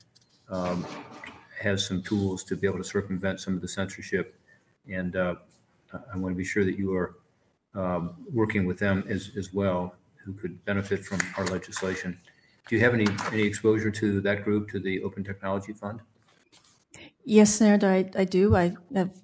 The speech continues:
Speaker 2: met with and talked to the people on the Open Technology Fund. I have nothing but respect and admiration and, frankly, great excitement about the possibility of going there, working with them, and helping develop those essential tools.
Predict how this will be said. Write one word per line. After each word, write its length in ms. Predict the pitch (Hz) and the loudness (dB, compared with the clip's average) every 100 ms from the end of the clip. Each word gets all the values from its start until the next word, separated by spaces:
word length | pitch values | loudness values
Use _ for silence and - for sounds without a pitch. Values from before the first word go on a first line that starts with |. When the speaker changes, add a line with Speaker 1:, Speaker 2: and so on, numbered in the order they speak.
| - | -8
Speaker 2:
met 360 | 208 196 202 196 | -4 2 2 4
with 180 | 208 208 | 4 6
and 140 | 190 | 2
talked 300 | 180 185 180 | 2 -2 0
to 80 | - | 0
the 80 | 196 | 0
people 420 | 196 202 196 202 | 2 2 6 6
on 200 | - 202 | 6 2
the 80 | 214 | 4
Open 220 | 208 208 | 2 2
Technology 480 | 208 202 214 208 214 | 0 0 2 2 2
Fund. 220 | 214 220 | 0 0
I 40 | 196 | 2
have 160 | 175 | 0
nothing 460 | 175 185 202 208 202 | 0 2 2 4 2
but 160 | 190 - | 0 0
respect 480 | 185 - 190 196 | -2 0 0 0
and 100 | 202 | 0
admiration 540 | 190 190 190 190 208 220 | 0 0 2 4 4 2
and, 120 | 196 | 0
frankly, 340 | 214 214 220 | 2 2 2
great 540 | 214 175 - 190 247 - | 0 -2 0 4 4 2
excitement 720 | 208 - 214 262 - 175 165 | -4 2 4 4 2 -2 -2
about 440 | - 196 196 190 - | 0 4 4 4 -4
the 60 | |
possibility 600 | - 185 196 202 208 202 | -2 2 2 2 2 2
of 80 | 190 | 0
going 300 | 196 196 208 | 2 2 2
there, 220 | 202 202 202 - - | 2 0 -2 -20 -2
working 440 | 202 208 226 240 | 8 8 8 4
with 160 | 214 208 | 4 2
them, 220 | 208 208 - | 2 0 -2
and 160 | 175 | -4
helping 440 | 175 202 247 277 247 | 0 0 0 2 0
develop 540 | 196 180 190 202 202 | 0 2 4 2 0
those 240 | 208 214 | 2 2
essential 500 | 196 185 196 190 202 | 0 -2 -2 -4 -6
tools. 480 | 190 208 175 185 - | -6 -2 -2 -4 -8